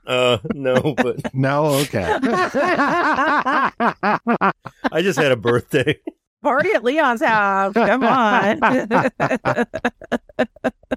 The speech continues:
Speaker 3: I was thinking the same thing, Mike, but I love being proven wrong sometimes.
Speaker 2: Yeah,
Speaker 3: Yeah.
Speaker 2: me too.
Speaker 3: <laughs>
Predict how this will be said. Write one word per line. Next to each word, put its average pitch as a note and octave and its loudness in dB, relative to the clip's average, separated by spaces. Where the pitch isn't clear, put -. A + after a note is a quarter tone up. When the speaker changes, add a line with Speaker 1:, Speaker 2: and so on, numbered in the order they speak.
Speaker 3:
I A#3 2
was F4 -2
thinking C#4+ 2
the C4+ 2
same C#4+ 0
thing, C#4 0
Mike, A3 0
but G3+ 2
I A3 4
love B3+ 0
being C4+ 0
proven C4+ -2
wrong B3+ 0
sometimes. G3 0
Speaker 2:
Yeah, C#3 4
Speaker 3:
Yeah. A2+ 0
Speaker 2:
me B2+ 0
too. B2+ 2
Speaker 3:
<laughs> - -20